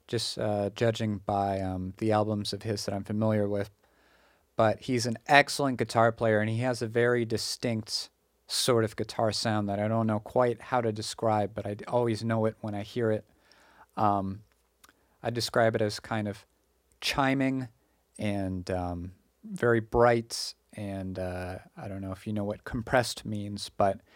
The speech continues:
a very compressed sound. It's ju-, it's just very particular, and it's, it's, uh, it's not too distorted or, or raw. It's, it just, it's, it's this kinda sheen. Yeah, I don't know. I, I feel like it just sits well on top of a lot of different songs.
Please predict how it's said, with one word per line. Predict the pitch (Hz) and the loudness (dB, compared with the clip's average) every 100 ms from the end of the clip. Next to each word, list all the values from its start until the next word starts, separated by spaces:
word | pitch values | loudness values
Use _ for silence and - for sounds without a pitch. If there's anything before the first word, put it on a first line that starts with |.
| - _ | -20 _
a | - | 0
very | 113 110 | 4 4
compressed | 110 110 - 120 110 - - | 2 -6 2 2 2 -6 -8
sound. | - 110 101 98 98 | -4 -2 -2 -4 -4
It's | 107 | -6
ju-, | - 160 | 0 0
it's | 123 | 0
just | - 147 - | 0 0 4
very | 135 131 | 4 4
particular, | - 117 127 117 120 107 | 2 -4 -4 0 2 2
and | 101 | 0
it's, | 101 - - _ - - _ _ _ _ _ _ | -4 -6 -10 _ -20 -20 _ _ _ _ _ _
it's, | 120 113 - | -4 -2 2
uh, | 113 104 | 4 4
it's | 104 - | 2 0
not | 139 135 - | 4 4 2
too | - 127 | -2 -2
distorted | 117 - - 120 120 113 110 101 | -2 -4 2 4 6 6 4 2
or, | 101 98 101 | 2 0 -2
or | 107 101 | -4 -2
raw. | 101 110 104 98 | 4 6 6 4
It's, | 92 - - | 0 -4 -8
it | 110 101 | -8 -8
just, | - 113 - | -4 -4 -2
it's, | 117 107 - - - _ _ _ _ _ - | -2 -2 -4 -6 -8 _ _ _ _ _ -14
it's | - | -8
this | - 117 | -4 -4
kinda | - 131 110 | -2 -2 0
sheen. | - - 131 120 113 107 104 - _ _ | -2 -4 -2 0 0 0 -4 -10 _ _
Yeah, | 143 147 | 4 6
I | 143 | 6
don't | 151 | 6
know. | 127 104 | 6 4
I, | 104 113 117 | 2 2 2
I | |
feel | 113 135 | 4 2
like | 117 110 | 2 2
it | 110 | -2
just | 117 - | -2 0
sits | 127 - | 0 0
well | 113 110 104 | 2 4 4
on | 98 | 2
top | - 101 | -2 -6
of | 104 104 | -6 -2
a | |
lot | 101 98 | -2 -2
of | 95 | -4
different | 101 101 | -8 -8
songs. | 90 101 98 98 | -4 -4 -4 -6